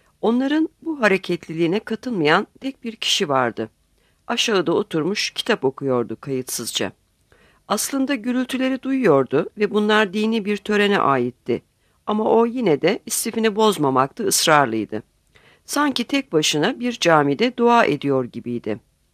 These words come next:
"İşte o," dedi Ümmü Gülsüm. Sesi gururla doluydu. "İşte benim gönlümün sultanı." Babasının etkisiyle Abdurrahman müderris olmuştu.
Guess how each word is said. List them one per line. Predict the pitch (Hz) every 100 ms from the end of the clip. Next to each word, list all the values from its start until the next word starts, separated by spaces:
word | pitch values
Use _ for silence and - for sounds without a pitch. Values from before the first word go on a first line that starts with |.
| _ _ _ -
"İşte | - - 311
o," | 262 226
dedi | 165 120 113 - _
Ümmü | 139 135 127
Gülsüm. | 123 120 - 104 - _ _
Sesi | - 185 -
gururla | 165 185 190 147 127
doluydu. | 123 110 117 107 110 - _ _ _ -
"İşte | - - 254 175
benim | 214 220 170
gönlümün | 202 208 202 196
sultanı." | 190 - 175 175 147 127 98 - _ _ _ _ _ _ _ _ _
Babasının | 214 240 269 339 381
etkisiyle | - 202 - 220 - 247 147 277 -
Abdurrahman | 190 - 214 208 214 214 233 277
müderris | 202 208 214 214 202 -
olmuştu. | 143 127 123 - 123